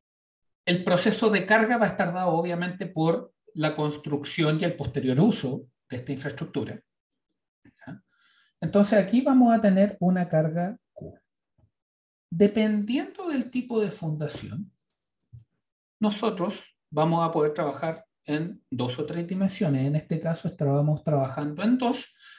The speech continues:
por lo cual estamos asumiendo que en el, en la dirección ingresando hacia la pizarra,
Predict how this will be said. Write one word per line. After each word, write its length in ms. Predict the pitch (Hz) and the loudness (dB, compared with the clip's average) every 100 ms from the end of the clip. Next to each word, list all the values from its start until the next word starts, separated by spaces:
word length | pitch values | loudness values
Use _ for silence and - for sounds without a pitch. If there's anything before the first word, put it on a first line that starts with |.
| _ - | _ -4
por 140 | 147 | 0
lo 240 | 143 147 | 2 2
cual 320 | 202 165 131 127 | 6 4 4 -2
estamos 540 | 135 - 156 151 - | -8 -4 -2 -2 -4
asumiendo 840 | - - 147 214 180 135 127 - _ _ _ _ - | -8 -6 -2 0 0 -2 -6 -12 _ _ _ _ -4
que 440 | 135 131 - - _ | -2 -2 -6 -14 _
en 180 | 131 131 | -4 0
el, 400 | 127 127 135 - _ _ _ _ _ _ _ | 2 2 0 -8 _ _ _ _ _ _ _
en 200 | 147 139 | 2 4
la 100 | 139 | 6
dirección 1000 | 131 127 120 117 - 220 285 196 123 - _ _ - | 4 2 -2 -8 -2 2 2 2 -2 -8 _ _ -8
ingresando 1000 | 151 147 127 120 - 247 208 135 110 - | -4 -2 -2 -4 0 2 2 0 -8 -4
hacia 540 | 170 175 - 127 107 - _ _ _ _ _ _ _ _ _ _ _ | 0 0 -2 -10 -12 -18 _ _ _ _ _ _ _ _ _ _ _
la 180 | 131 120 | -8 -6
pizarra, 600 | - - 269 294 311 | -4 0 0 0 -6